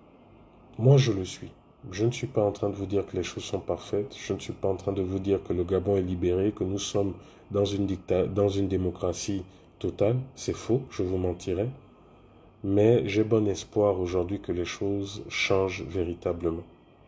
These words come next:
Il n'y aurait même pu, même pu ne pas avoir ce dialogue.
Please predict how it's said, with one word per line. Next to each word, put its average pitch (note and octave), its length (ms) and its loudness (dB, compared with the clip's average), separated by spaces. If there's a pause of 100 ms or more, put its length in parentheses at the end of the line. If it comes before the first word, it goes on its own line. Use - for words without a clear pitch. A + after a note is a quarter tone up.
(960)
Il B2 140 8
n'y A#2 80 10
aurait G#2+ 160 6
même A#2 260 4 (800)
pu, C3 280 8 (100)
même A2+ 720 6 (100)
pu B2+ 260 2
ne G#2+ 120 2
pas G2+ 220 0
avoir G2 240 0
ce - 160 -8
dialogue. E2+ 340 0